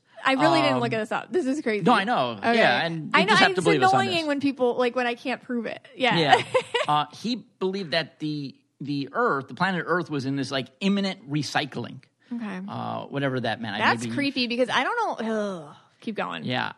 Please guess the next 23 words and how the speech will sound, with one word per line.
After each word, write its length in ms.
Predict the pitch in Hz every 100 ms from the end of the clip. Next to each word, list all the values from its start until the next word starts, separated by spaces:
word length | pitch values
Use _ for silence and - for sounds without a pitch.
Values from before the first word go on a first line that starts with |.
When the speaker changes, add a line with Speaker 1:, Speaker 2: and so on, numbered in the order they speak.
| -
Speaker 2:
And 200 | 139 151
then 80 | 247
he 100 | 262
believed, 680 | - 147 170 269 202 135 143
or 220 | 151 - -
maybe 380 | 127 120 139 - _
Drew, 300 | 294 294 240
I 100 | 87
don't 140 | 127
know, 220 | 180 247 226 - _ _ - - -
he 180 | 160
told 180 | 170 196
his 120 | 170
followers 560 | 143 262 254 190 165 156 _ _ -
that 200 | 151 156
there 100 | 170
was 180 | 160 135
a 60 |
spacecraft 1200 | - - - 240 269 - - - 127 104 160 - _
call 380 | - 156 160 - -
that 120 | 156
was 140 | 160
following 880 | - - 185 247 247 175 135 123 135